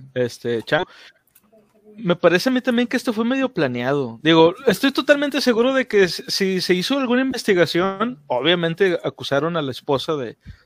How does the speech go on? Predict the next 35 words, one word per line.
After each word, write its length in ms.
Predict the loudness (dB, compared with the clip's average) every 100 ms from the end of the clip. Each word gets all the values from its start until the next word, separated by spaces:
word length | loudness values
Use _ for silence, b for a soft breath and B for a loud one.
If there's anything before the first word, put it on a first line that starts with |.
| -6
de 100 | -2
haberlo 220 | 0 -2
planeado, 560 | -4 -4 0 0 0 -4
al 80 | -2
menos 280 | 0 0
la 60 | 0
investigaron, 600 | 0 -4 0 0 0 -4 -16 -20 -20 -16 -4
este, 520 | -4 -4 -8 -12 -8
sobre 380 | -4 0 2 2
eso. 200 | 0 -6 -8 -10 _ _ _
Porque 340 | -4 -2 -4 -2
qué 160 | -2
casualidad, 600 | 0 0 0 2 4 4 2
¿no? 260 | -2 -4
De 160 | -6 -8
que, 460 | -8 -8 -6 -8 -10
pues, 140 | -14
estuviera 400 | -12 -4 2 2
la 80 | 2
pistola 360 | -2 -2 0 2
ahí 100 | 2
tan 160 | 0 -2
a 80 |
la 80 | -2
mano, 300 | -2 -2 -4 -10 _ -10
pero, 280 | -8 -8 -12 _ _ _ _ _ _ -18 -12
pues, 200 | -12 -8
quién 200 | -6 -4
sabe. 340 | -2 -2 -6 b b b -12
<laughs> 440 | -12 _ -20 _
Digo, 220 | 0 0 0 -4
sí 100 | -4
somos 220 | -2 -2
medio 180 | 0 0
idiotas. 420 | 0 0 -2 -6